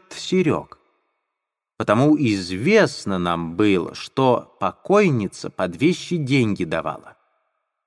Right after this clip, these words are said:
Пошёл я к ним в дом и стал осторожно про себя узнавать тихими стопами и первонаперво спросил,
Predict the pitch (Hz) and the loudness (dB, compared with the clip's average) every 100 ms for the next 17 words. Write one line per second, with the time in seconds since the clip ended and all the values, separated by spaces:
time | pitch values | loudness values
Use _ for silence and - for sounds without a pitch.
0 | _ - - 190 226 226 156 143 117 98 | _ -6 0 4 6 4 2 2 2 0
1 | 80 87 98 170 226 202 117 - 151 180 | -4 -2 4 6 6 2 -2 -2 0 2
2 | 170 - - 104 156 190 170 156 - 117 | 0 -2 -2 0 2 2 2 -2 0 -4
3 | - 107 131 160 117 95 95 92 147 185 | -2 0 2 4 2 0 0 4 2 2
4 | - - 156 135 107 95 - - - 135 | -4 -6 -6 -4 -4 -6 -4 -4 0 2
5 | 180 202 185 _ _ - - 123 95 95 | 2 -2 -4 _ _ -6 0 0 2 0
6 | 92 - 101 85 - - 87 - 202 240 | 0 -2 -4 -6 -10 -12 -14 -4 0 0